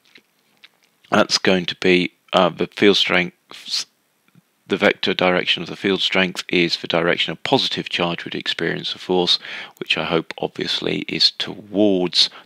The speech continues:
the negatively charged B, so towards the left. I then do exactly the same thing for, uh, A.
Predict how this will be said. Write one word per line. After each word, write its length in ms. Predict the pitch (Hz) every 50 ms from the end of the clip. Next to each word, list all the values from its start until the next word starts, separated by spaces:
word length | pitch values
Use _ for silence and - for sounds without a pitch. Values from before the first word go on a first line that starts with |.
| -
the 80 | - -
negatively 500 | 87 85 - - - - - - - 80
charged 460 | - - - 80 82 82 - - -
B, 260 | - 87 90 87 80 - - - - _ -
so 340 | - - - 85 82 80 - _ -
towards 480 | - - 87 85 85 82 80 - -
the 140 | - - 87
left. 500 | 85 92 107 127 123 - - - - - _ _ _ _ _ - - - - - - - - - - -
I 80 | - 117
then 180 | 123 139 143
do 120 | 143 147 139
exactly 640 | 131 117 107 98 101 110 135 151 139 - - - 160
the 120 | 123 120
same 360 | 120 - - 131 123 120 120 117
thing 540 | - - - 135 110 87 85 95 120 127 - - - - - - -
for, 720 | - - - - - 104 101 98 98 98 98 101 98 95 - - _ _ _ _ _ -
uh, 180 | - 98 98 92 - _ -
A. 320 | 147 143 104 87 80 -